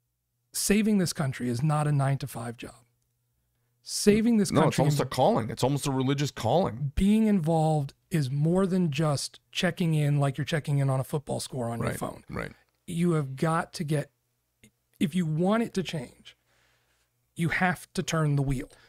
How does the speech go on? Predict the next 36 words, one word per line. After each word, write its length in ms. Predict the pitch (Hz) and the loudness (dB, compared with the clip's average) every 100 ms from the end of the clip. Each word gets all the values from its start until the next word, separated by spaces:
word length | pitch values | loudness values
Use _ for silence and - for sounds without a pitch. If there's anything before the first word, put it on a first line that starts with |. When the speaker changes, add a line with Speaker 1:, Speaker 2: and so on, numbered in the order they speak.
| _ | _
Speaker 2:
Charlie 280 | - 156 151 | 6 8 6
Kirk 260 | - 120 113 | 2 0 2
said 180 | 104 101 | 0 0
something 380 | 101 101 90 - _ | 0 0 -2 -4 _
awesome. 460 | 104 101 - - 98 - _ - | -8 -6 -4 -6 -8 -16 _ -6
Uh, 280 | 113 87 - - | -4 -4 -6 -12
Speaker 1:
Yeah. 60 | - _ _ | -20 _ _
Speaker 2:
I 100 | 107 | 0
was 160 | 202 185 | 2 2
at 160 | 208 - _ _ _ _ - | 0 -2 _ _ _ _ -2
one 180 | 120 120 | 2 2
of 60 | |
the 60 | 107 | 2
Turning 280 | - 113 104 | 0 0 0
Point 260 | - 101 | -2 -2
rallies 440 | 107 110 110 107 104 | 0 0 0 -2 -2
that 140 | 101 | -6
the 80 | 104 | -6
Trump 260 | - 104 101 | -4 -4 -2
family 280 | 104 107 107 | -2 -2 -2
got 220 | 101 104 | -2 -2
us 80 | 104 | -4
front 260 | - 104 107 | -2 -2 0
row 120 | 110 | -2
seats 360 | - 110 104 | -2 -2 -2
at, 280 | 101 101 95 | -2 -2 -4
and 140 | 110 110 | -8 -8
I 60 | |
was 120 | 101 - | -8 -6
sitting 260 | - - | -6 -4
there 200 | 104 104 | -4 -4
with 200 | 101 101 | -4 -6
friends 280 | - 104 101 | -4 -4 -4
and 80 | 95 | -8
family. 440 | 98 101 98 98 | -6 -4 -4 -4
And 160 | 95 95 | -4 -6